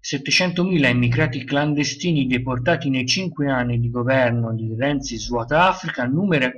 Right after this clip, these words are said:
numericamente rappresentano la ventunesima regione italiana. Contestualmente sono stati sputtanati finanziariamente circa venti miliardi in cinque anni, tutti finanziati a debito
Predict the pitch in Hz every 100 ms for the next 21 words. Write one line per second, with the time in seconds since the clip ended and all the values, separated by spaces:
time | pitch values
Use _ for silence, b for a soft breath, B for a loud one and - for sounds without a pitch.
0 | - 170 220 196 143 127 120 160 139 131
1 | 127 131 123 131 143 131 120 120 117 120
2 | 117 120 147 156 170 196 - 160 147 127
3 | 117 120 110 113 147 135 123 120 120 120
4 | 117 110 107 107 _ _ b b b b
5 | b b b b - - 135 135 131 196
6 | 196 226 226 156 127 120 120 131 139 123
7 | - - 214 - - 143 127 113 - 185
8 | 175 - 135 123 120 123 123 123 120 123
9 | 139 123 139 - 131 135 185 196 185 156
10 | 143 135 123 123 120 127 123 - 143 131
11 | 127 123 113 117 120 120 202 - 160 147
12 | 139 131 156 151 135 135 139 127 127 135
13 | 127